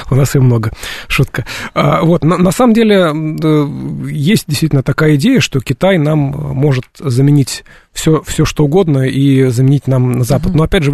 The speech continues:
Speaker 1: мы, мы люди, мы страна амбициозная, и мы, конечно, себя, а, а, видим не только, а, большой, э, бензо- или газовой колонкой, которая вот, э, ч-, чьё-, чьи отношения с Европой начинаются и заканчиваются,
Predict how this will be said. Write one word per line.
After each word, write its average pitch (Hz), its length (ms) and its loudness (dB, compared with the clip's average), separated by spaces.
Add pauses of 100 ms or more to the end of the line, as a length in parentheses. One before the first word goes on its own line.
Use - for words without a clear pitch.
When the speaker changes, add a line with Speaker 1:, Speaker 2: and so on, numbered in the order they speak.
Speaker 1:
мы, 160 180 2
мы 160 160 4
люди, 143 480 2
мы 131 420 -2
страна 139 360 0
амбициозная, 143 800 2
и 123 100 -2
мы, 139 140 2
конечно, 135 360 0
себя, 131 380 -2 (420)
а, 123 720 0
а, 120 180 -6
видим 135 380 2
не 135 80 2
только, 151 420 0 (360)
а, 123 300 0
большой, 131 540 0 (180)
э, 123 180 0 (260)
бензо- 131 460 0
или 127 240 0
газовой 123 360 0
колонкой, 143 440 0
которая 123 360 0
вот, 117 240 -2
э, 131 360 -2
ч-, 120 140 -4
чьё-, 139 300 2
чьи 147 160 0
отношения 139 400 2
с - 60 -4
Европой 139 380 0
начинаются 135 500 0
и 117 40 2
заканчиваются, 123 840 -2